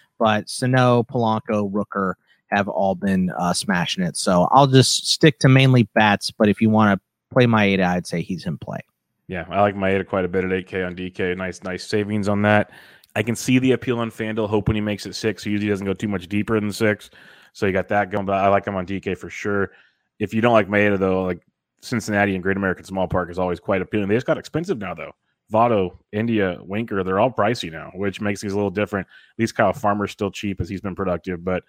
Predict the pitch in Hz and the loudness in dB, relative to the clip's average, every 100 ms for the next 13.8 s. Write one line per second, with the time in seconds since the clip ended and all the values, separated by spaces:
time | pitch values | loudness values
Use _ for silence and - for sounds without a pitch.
0 | _ _ _ - 98 - 123 135 131 107 | _ _ _ -6 -4 -2 -2 -2 0 0
1 | 117 - 120 - 135 135 127 - 98 120 | 0 -2 -2 -2 -4 -4 -6 -6 -4 0
2 | 113 - 104 95 104 101 92 95 - 101 | -2 -2 -2 0 0 0 -2 -4 -6 -8
3 | - 92 - 104 104 101 - 101 98 - | -8 -14 -6 -6 -4 -6 -4 -4 -6 -10
4 | _ _ _ - 87 85 82 85 85 87 | _ _ _ -10 -6 -6 -8 -10 -10 -10
5 | 87 87 85 85 - 92 107 78 _ _ | -8 -10 -10 -14 -12 -6 -4 -6 _ _
6 | _ _ _ _ _ 98 127 - - - | _ _ _ _ _ 0 0 0 -10 -14
7 | - - 110 123 - - 104 98 98 92 | -14 -6 -2 -2 -4 -12 -4 -2 0 -2
8 | 101 120 117 104 - 92 98 110 117 113 | -2 -2 -2 -4 -6 -4 2 2 2 0
9 | 110 110 110 - 107 90 - 117 123 120 | -2 -2 -2 -4 -4 -4 -2 0 0 0
10 | 110 110 117 120 95 90 - - - 98 | 0 2 2 0 -2 -6 -8 -18 -20 -2
11 | 131 131 107 101 92 - _ - - _ | 0 2 2 0 -6 -16 _ -20 -20 _
12 | _ 139 151 131 107 92 85 87 85 - | _ 0 2 0 0 0 -2 -6 -10 -8
13 | - 101 95 87 - 87 73 | -8 -6 -8 -10 -14 -14 -18